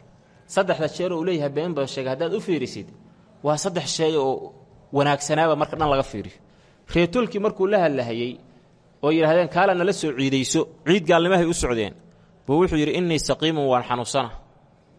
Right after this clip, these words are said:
Culimmada qaar baa waxay leeyihin, "Qalbiyan baan u xanuunsana, waan ka gubanayaa waxa aad samaynaysaan, beenba ma ahaba." Qodob bay ahayd. Qodobka labaadna wuxuu ahaa, asaga iyo xaaskiisoo wada socda Saara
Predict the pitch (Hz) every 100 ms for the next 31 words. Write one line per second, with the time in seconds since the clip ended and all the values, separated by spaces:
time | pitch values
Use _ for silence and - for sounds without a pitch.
0 | _ - 139 202 190 202 180 180 180 170
1 | 165 185 214 214 170 165 170 160 170 175
2 | 160 156 214 175 185 156 160 170 156 156
3 | 160 170 147 151 143 196 180 175 156 156
4 | - - - - - - _ _ _ _
5 | _ _ _ _ 151 156 123 113 - -
6 | - _ _ _ _ _ _ _ _ -
7 | - - - 180 220 - 190 190 202 196
8 | 185 208 175 175 135 117 98 95 - -
9 | _ _ _ _ _ _ _ _ _ _
10 | _ - 139 - 214 196 170 151 190 170
11 | - 160 143 175 147 127 117 - 117 123
12 | - 120 131